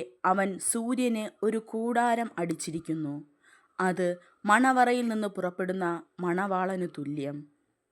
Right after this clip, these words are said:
വീരനെപ്പോലെ തൻ്റെ ഓട്ടമോടുവാൻ സന്തോഷിക്കുന്നു. ആകാശത്തിൻ്റെ അറ്റത്തുനിന്ന് അതിൻ്റെ ഉദയവും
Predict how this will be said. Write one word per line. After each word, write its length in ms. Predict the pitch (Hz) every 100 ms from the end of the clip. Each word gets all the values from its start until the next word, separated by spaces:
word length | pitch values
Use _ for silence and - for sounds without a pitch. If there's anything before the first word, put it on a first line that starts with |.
| _ _ _ _ -
വീരനെപ്പോലെ 960 | 247 233 262 262 254 254 220 208 190 185 -
തൻ്റെ 320 | 233 220 254 269 190
ഓട്ടമോടുവാൻ 760 | 190 190 214 175 170 175 170 180 175
സന്തോഷിക്കുന്നു. 840 | 165 160 170 - 147 139 139 139 151 _ _ - - - -
ആകാശത്തിൻ്റെ 920 | 208 240 240 233 226 226 220 208 202 - -
അറ്റത്തുനിന്ന് 720 | 202 - 226 226 220 190 190 185 - -
അതിൻ്റെ 420 | 180 214 214 220
ഉദയവും 600 | 180 156 185 196 156 147